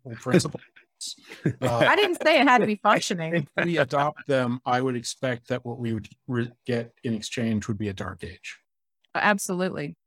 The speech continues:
Speaker 2: And that's kind of, I think, everybody's biggest fear.
Speaker 1: Not everybody. <laughs>
Speaker 2: No, not you.
Speaker 1: Yeah.
Speaker 2: Say more.
Speaker 1: The, I don't see discussions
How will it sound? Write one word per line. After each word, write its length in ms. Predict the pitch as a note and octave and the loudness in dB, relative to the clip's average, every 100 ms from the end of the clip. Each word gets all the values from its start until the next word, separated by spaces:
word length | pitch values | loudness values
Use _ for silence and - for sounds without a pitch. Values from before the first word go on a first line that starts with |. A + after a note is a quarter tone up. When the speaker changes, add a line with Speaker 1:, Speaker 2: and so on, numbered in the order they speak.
| _ - | _ -2
Speaker 2:
And 100 | F#3 | 0
that's 200 | F#3 - | 0 0
kind 240 | G3+ F#3+ | 0 0
of, 80 | F3+ | 0
I 80 | E3 | -2
think, 320 | - F3 - F#3 _ _ | -4 -8 -8 -14 _ _
everybody's 600 | - E3+ F3 D#3+ D#3 D#3 | 0 0 2 0 0 -2
biggest 440 | - E3 D3 - - | -4 -4 -4 -8 -10
fear. 400 | - E3 - F#3+ _ _ _ - | -4 -2 -2 -8 _ _ _ -6
Speaker 1:
Not 240 | A#2 A2 C3 | -2 2 4
everybody. 560 | D3+ D3 G#2+ F#2+ G#2 - - - | 4 2 -2 -4 -6 -10 -12 -10
<laughs> 280 | - - - | -10 -8 2
Speaker 2:
No, 160 | A#3+ B3 | 6 8
not 200 | A3+ A3 | 6 4
you. 120 | - | 4
Speaker 1:
Yeah. 100 | - | 2
Speaker 2:
Say 220 | - C4+ C4+ | 2 4 6
more. 340 | C#4 A3+ F3+ - | 6 6 4 -2
Speaker 1:
The, 380 | B2+ C3+ B2+ B2 - | -2 -2 -2 -8 -6
I 180 | C3 C#3 | 0 2
don't 240 | D#3 D3+ | 2 0
see 720 | - - D3+ C#3+ C#3 C3+ B2 A#2+ _ - | -6 -4 2 4 4 2 -2 -8 _ -12
discussions 1000 | C#3+ - - B2 A#2+ B2+ A2+ G#2+ - | -8 -8 -4 -2 -2 -2 -4 -4 -8